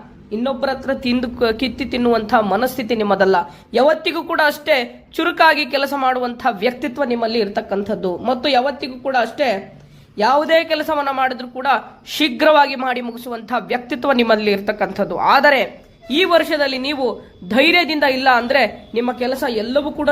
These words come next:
ಶೂನ್ಯವಾಗುವಂಥ ಒಂದು ಸಂದರ್ಭಗಳು ಕೂಡ ಬರುವಂಥ ಸಾಧ್ಯತೆ ಕೂಡ ಇರ್ತಕ್ಕಂಥದ್ದು. ನೋಡಿ, ಮೊದಲನೇದಾಗಿ ನಾವು ನೋಡಿದಾಗ ನಿಮ್ಮ ಆರ್ಥಿಕ ವಿಷಯದಲ್ಲಿ ನೋಡಿ, ಈ ವರ್ಷದಲ್ಲಿ ನಿಮಗೆ ನಿಮ್ಮ ಆರ್ಥಿಕ ಅಂದ್ರೆ ಫೈನಾನ್ಷಿಯಲ್ ಸ್ಟೇಬಲ್ ಸ್ಟೇಟಸ್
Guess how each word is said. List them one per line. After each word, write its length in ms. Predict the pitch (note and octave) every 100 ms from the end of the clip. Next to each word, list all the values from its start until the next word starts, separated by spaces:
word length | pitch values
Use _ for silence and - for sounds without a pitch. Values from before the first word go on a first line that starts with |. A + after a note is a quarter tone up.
| D4
ಶೂನ್ಯವಾಗುವಂಥ 680 | B3 A#3+ B3 A#3 G#3+ G#3 G#3
ಒಂದು 220 | C4 A3 G#3
ಸಂದರ್ಭಗಳು 520 | G3 G3+ A3 G3+ F#3+
ಕೂಡ 160 | G#3 B3 - - - -
ಬರುವಂಥ 400 | F#3+ A3 G#3+ G#3 C4+ C#4
ಸಾಧ್ಯತೆ 380 | G3 F#3 G3 F#3
ಕೂಡ 160 | G#3+
ಇರ್ತಕ್ಕಂಥದ್ದು. 1120 | C#4 A3+ G3 F3 E3+ E3+ E3+ E3 E3+ E3+ - - - - - - - -
ನೋಡಿ, 600 | F#3+ D4 C#4+ G#3+ - - -
ಮೊದಲನೇದಾಗಿ 640 | G#3+ D#4 F4+ F4 D#4+ D4+ D4
ನಾವು 220 | C#4 A#3+
ನೋಡಿದಾಗ 360 | B3+ A#3+ A#3 C#4 A3 A#3+
ನಿಮ್ಮ 160 | C#4 A#3+
ಆರ್ಥಿಕ 460 | G3 C#4 - C4+ C4+
ವಿಷಯದಲ್ಲಿ 600 | A#3+ B3 G#3+ G3 F3 E3+
ನೋಡಿ, 480 | B3 E4 C4+ A#3+ - - - B3
ಈ 160 | E4+
ವರ್ಷದಲ್ಲಿ 500 | E4+ D#4+ D#4+ C#4+ C4+
ನಿಮಗೆ 400 | B3 A#3+ C4+ A3+ G3 - -
ನಿಮ್ಮ 140 | A#3 C4
ಆರ್ಥಿಕ 460 | G3+ A3 C#4 C#4+ A#3+
ಅಂದ್ರೆ 240 | A3 C4
ಫೈನಾನ್ಷಿಯಲ್ 680 | B3 A#3 C#4+ D4+ D4 D4 A#3+
ಸ್ಟೇಬಲ್ 640 | - C4 C4 B3+ A#3 G#3+
ಸ್ಟೇಟಸ್ 800 | A#3+ A#3+ B3 B3 A#3+ C4 F#3+ F#3